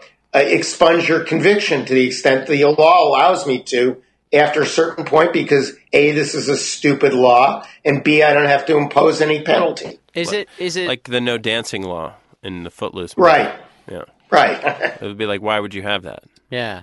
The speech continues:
Speaker 3: I don't know.
Speaker 1: Right.
Speaker 2: I mean, obviously there was that dancing, the
Speaker 1: But if,
Speaker 2: dancing murderer
Speaker 1: but if I,
Speaker 2: <laughs>
Speaker 1: if I were on,
Speaker 2: by
Speaker 1: if,
Speaker 2: making them dance to death, they were
Speaker 1: if
Speaker 2: so
Speaker 1: I
Speaker 2: they
Speaker 1: were on the
Speaker 2: prevent that
Speaker 1: bench,
Speaker 2: tragedy.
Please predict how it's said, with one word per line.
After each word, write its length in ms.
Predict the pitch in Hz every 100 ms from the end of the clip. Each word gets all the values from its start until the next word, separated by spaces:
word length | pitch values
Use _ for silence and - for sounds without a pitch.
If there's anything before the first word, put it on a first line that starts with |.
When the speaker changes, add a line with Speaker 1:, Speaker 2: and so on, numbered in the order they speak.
| 87
Speaker 3:
I 40 |
don't 120 | 92 87
know. 40 |
Speaker 1:
Right. 240 | 202 135 -
Speaker 2:
I 480 | - _ _ _ 139
mean, 160 | 135
obviously 360 | 127 135 123 135
there 120 | 120
was 120 | 113 104
that 280 | 101 92 -
dancing, 640 | 113 123 - 101 98 92
the 100 | 110
Speaker 1:
But 80 | 95
if, 240 | 127 180 -
Speaker 2:
dancing 160 | 113
murderer 220 | 117 175 180
Speaker 1:
but 100 | 170
if 80 | 175
I, 600 | 160 - 117 - 127 120
Speaker 2:
<laughs> 60 | 175
Speaker 1:
if 140 | 170
I 180 | 170 175
were 180 | 190 190
on, 140 | 185 127
Speaker 2:
by 100 | 120
Speaker 1:
if, 60 | 127
Speaker 2:
making 280 | 127 117
them 140 | - 104
dance 300 | 127 143 131
to 80 | 107
death, 340 | 98 92 - _ _ _ _ -
they 140 | 101
were 140 | 95
Speaker 1:
if 140 | 95 156
Speaker 2:
so 60 |
Speaker 1:
I 100 | 165 185
Speaker 2:
they 40 |
Speaker 1:
were 120 | 190
on 80 | 170
the 60 | 160
Speaker 2:
prevent 80 | 151
that 180 | 147 196
Speaker 1:
bench, 100 | 214
Speaker 2:
tragedy. 500 | 123 123 110 95